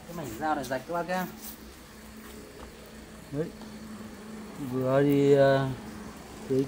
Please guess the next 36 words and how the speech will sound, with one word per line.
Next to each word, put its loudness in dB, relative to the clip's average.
cây, 10
tưới 4
kiếp 2
xong, 2
chân 0
tay 2
bẩn 0
như 0
này 0
nhưng 0
mà -2
thấy 2
cái 0
thùng 2
hàng 4
nó 2
đẹp 2
đẹp, 6
vẫn -4
phải 4
khui 4
cho 4
các 6
bác 6
đấy. -6
Tiền 6
nào 4
của 2
đấy, 4
đúng 4
không 2
bác? 8
Ui 4
giời 6
ơi. 4
Đây. 6